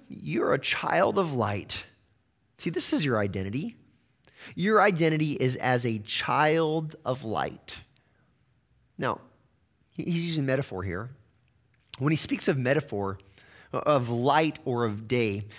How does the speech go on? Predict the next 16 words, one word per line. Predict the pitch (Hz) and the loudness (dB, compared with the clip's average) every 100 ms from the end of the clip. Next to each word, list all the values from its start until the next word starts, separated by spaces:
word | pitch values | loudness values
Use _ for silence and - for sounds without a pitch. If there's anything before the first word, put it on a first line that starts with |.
| - | -16
he, | - - - _ | -14 -14 -16 _
he, | - - | -16 -8
I | - | -4
want | 277 - | -2 0
you | |
to | 175 | 2
recognize | 151 156 127 113 | 2 2 0 0
what | 110 | -6
he's | - | 0
talking | 110 107 | 0 0
about. | 92 82 | -4 -4
He's | 131 147 | -4 -2
talking | 175 202 | -2 -2
about | 185 165 - - - | 2 4 2 -8 -6
the | 131 139 | 0 2
realm | 117 110 120 131 165 196 226 302 | 2 0 2 4 4 4 2 -2